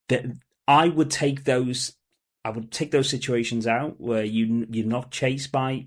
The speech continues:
man pigs at all. And I would actually would have, I would have kept some puzzles in there 'cause I think some kind of friction is, i-, is good. I think it adds to the experience in narrative games, but I would have simplified some of those puzzles.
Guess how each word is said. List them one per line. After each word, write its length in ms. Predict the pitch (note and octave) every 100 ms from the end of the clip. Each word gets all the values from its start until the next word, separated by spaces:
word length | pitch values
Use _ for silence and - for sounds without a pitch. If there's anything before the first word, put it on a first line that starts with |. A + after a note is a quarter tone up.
| -
man 220 | A#2+ C3
pigs 300 | C3+ C3 - -
at 180 | - -
all. 380 | B2+ D3 E3+ - _ _ _ -
And 120 | C3
I 60 | C3+
would 160 | D3
actually 260 | F3 - G3
would 100 | F3+
have, 100 | F3 F3 _
I 40 | A#3
would 140 | C4+
have 140 | D#4 -
kept 200 | C#4 -
some 420 | - F3+ A3 A3+
puzzles 380 | - A3 A3+ G#3+
in 120 | A3
there 100 | A3+
'cause 120 | -
I 60 | F3+
think 180 | F3+ F3+
some 220 | - F3+
kind 240 | F#3 F#3
of 60 | F#3+
friction 480 | - E3+ - B2+ C3
is, 240 | A#2 C#3 -
i-, 200 | B2+ -
is 220 | B2+ A#2
good. 320 | - B2+ -
I 40 | F#3+
think 240 | - C#3+
it 80 | C#3
adds 280 | A#2 B2+ -
to 100 | - A#2+
the 120 | A#2+
experience 720 | A2+ - A#2+ A#2 A2+ B2+ C3+
in 120 | B2+
narrative 460 | A#2+ A#2 B2 C3 B2+
games, 400 | C3+ C3+ D#3+ - _ _ _
but 100 | D3
I 60 | C#3+
would 140 | C3+
have 80 | C3+
simplified 540 | - C3+ C3+ C#3 C3+
some 160 | B2+ B2+
of 60 | A#2+
those 240 | A#2 A2+
puzzles. 520 | - A2+ A2 G#2 -